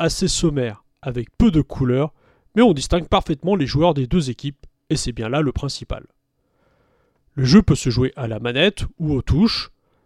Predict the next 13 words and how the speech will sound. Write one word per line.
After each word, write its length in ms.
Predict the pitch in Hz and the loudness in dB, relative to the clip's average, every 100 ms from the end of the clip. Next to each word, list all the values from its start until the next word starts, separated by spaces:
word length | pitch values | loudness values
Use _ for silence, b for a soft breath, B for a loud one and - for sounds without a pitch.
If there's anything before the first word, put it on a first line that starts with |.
| _ - | _ -2
mais 180 | 160 175 | 2 2
comme 220 | 170 151 | 2 2
les 100 | 147 | 0
manettes 380 | 147 170 - 139 | 2 0 -2 -4
n'avaient 260 | 123 127 | -4 -4
à 80 | 131 | -4
l'époque 300 | 131 160 151 | -2 -2 -2
qu'un 160 | - 214 | 0 -2
seul 200 | - 185 | 2 0
bouton 340 | 143 143 175 | 0 -2 -2
sur 180 | 175 147 | -4 -6
ces 160 | - 123 | -6 -6
micros, 500 | 139 - - 175 | -6 -6 -2 0